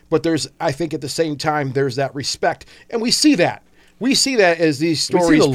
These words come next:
Speaker 1: progress.
Speaker 2: love. The
Speaker 1: We see
Speaker 2: love.
Speaker 1: this love between
Speaker 2: Yeah.
Speaker 1: these guys that, that develops a blossoming in friendship, um, of two people that have a mutual respect for each other, which in, in combat sports, to me, is some of the most beautiful stuff I've ever seen. Uh, there's this, this thing that warms my heart,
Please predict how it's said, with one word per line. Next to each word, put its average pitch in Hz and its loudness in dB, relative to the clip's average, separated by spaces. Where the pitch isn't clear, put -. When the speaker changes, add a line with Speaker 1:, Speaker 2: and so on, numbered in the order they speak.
Speaker 1:
progress. 123 4
Speaker 2:
love. - -20
The 110 -8
Speaker 1:
We - -4
see 117 2
Speaker 2:
love. 165 8
Speaker 1:
this 190 6
love 143 0
between 151 -4
Speaker 2:
Yeah. 135 0
Speaker 1:
these 117 -2
guys 139 0
that, 135 -10
that 156 2
develops 156 0
a 143 -6
blossoming 165 0
in 151 -4
friendship, 165 -6
um, 151 0
of 151 -4
two 196 -4
people 175 -4
that 160 0
have 139 -2
a 135 -2
mutual 151 -2
respect 139 -6
for - -6
each 127 -8
other, 113 -8
which 175 -2
in, 151 -2
in 147 -6
combat 180 0
sports, 175 -4
to 147 -6
me, 151 0
is 147 -12
some 190 -4
of 196 -2
the 180 -2
most 156 0
beautiful 151 0
stuff 135 -4
I've 127 -4
ever 127 -6
seen. 143 -6
Uh, 175 -6
there's 160 2
this, 139 -2
this 143 -4
thing 190 2
that 165 -2
warms 170 0
my 180 2
heart, 156 0